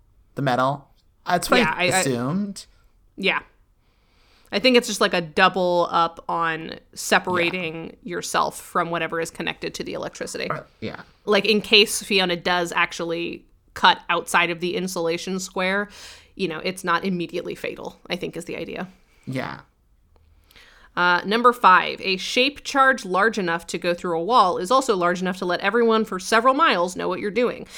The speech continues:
Speaker 2: A smaller charge can be just as useful and a lot less noisy. A hydraulic spreader puts enough pressure to rip a door off a Humvee. Placed correctly, it can make short work of reinforced concrete. So basically, this is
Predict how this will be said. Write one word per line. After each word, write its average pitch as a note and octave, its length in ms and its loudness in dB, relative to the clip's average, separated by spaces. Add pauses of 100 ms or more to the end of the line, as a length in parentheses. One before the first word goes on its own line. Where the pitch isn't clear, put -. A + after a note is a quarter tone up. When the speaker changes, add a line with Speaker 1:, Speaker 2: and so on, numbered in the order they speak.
(220)
Speaker 2:
A F#3+ 80 0
smaller D4 360 4
charge A#3 300 2
can G3 100 -4
be F#3 100 -2
just A#3+ 220 2
as G#3 140 -2
useful G3 380 -2
and F3+ 100 -2
a F3+ 60 0
lot F3 240 0
less F3 180 -6
noisy. F3 540 -4
A F3 80 -4
hydraulic E3+ 480 0
spreader G#3+ 480 4
puts G3+ 260 -2
enough G3+ 300 -2
pressure G#3+ 580 0
to G3+ 180 -4
rip G#3 300 -2
a F#3+ 80 -2
door G3+ 320 2
off F#3 160 2
a F3 80 -4
Humvee. F#3 540 -4 (260)
Placed G#3 260 0
correctly, G3+ 440 -2
it F3+ 80 -8
can F#3+ 100 -2
make E3+ 140 -2
short B3 320 4
work G3+ 260 -2
of E3+ 200 -4
reinforced E3+ 460 -2
concrete. - 580 -6
So - 120 -2
basically, G#3+ 460 6
this F#3+ 240 -2
is F3+ 240 -2